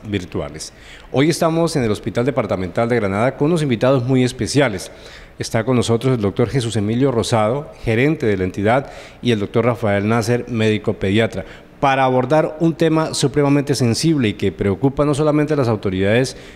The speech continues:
sino también a la población, y es el dengue, dengue hemorrágico. Precisamente hemos conocido la preocupación y la alerta de las autoridades de salud en el departamento del Meta. Doctor Jesús Emilio Rosado, bienvenido a Oro Oro. Mm,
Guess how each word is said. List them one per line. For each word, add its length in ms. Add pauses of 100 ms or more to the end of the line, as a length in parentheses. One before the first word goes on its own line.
sino 240
también 280
a 20
la 340
población, 640
y 180
es 260 (120)
el 220 (200)
dengue, 460 (100)
dengue 340
hemorrágico. 680 (360)
Precisamente 500
hemos 200
conocido 500
la 160
preocupación 680
y 120
la 160
alerta 360
de 60
las 160
autoridades 480
de 80
salud 320 (360)
en 80
el 60
departamento 640
del 120
Meta. 320 (120)
Doctor 420
Jesús 200
Emilio 320
Rosado, 280
bienvenido 420
a 20
Oro 160
Oro. 260 (520)
Mm, 220